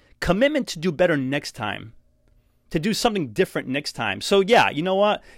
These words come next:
If I went through the divorce and things didn't work out, a commitment to, like, "You know what? I didn't, I, I don't think I was as best, I was as good as I could have been in these areas.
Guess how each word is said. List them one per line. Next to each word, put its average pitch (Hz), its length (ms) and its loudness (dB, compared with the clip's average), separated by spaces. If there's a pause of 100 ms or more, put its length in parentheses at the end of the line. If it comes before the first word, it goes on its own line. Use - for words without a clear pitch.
If - 140 -6
I 170 80 6
went 202 140 0
through 196 120 -4
the 160 60 -8
divorce 156 440 -2
and 147 100 -4
things 185 220 -2
didn't 170 160 -2
work 143 180 -2
out, 143 320 2 (160)
a - 60 -8
commitment 226 540 -4
to, 190 60 0
like, 147 140 -2
"You 196 60 -4
know 233 140 -2
what? 214 260 0
I 175 100 2
didn't, 214 220 0 (500)
I, 175 200 2
I 180 60 4
don't 233 120 4
think 226 140 2
I 208 40 6
was 160 120 2
as 143 100 -2
best, 160 320 -2 (160)
I 147 80 0
was 151 140 0
as 139 100 -2
good 170 140 4
as 156 100 2
I 160 60 0
could - 200 -8 (100)
have 143 260 -4
been 151 180 2
in 139 80 0
these 151 180 -2
areas. 185 360 2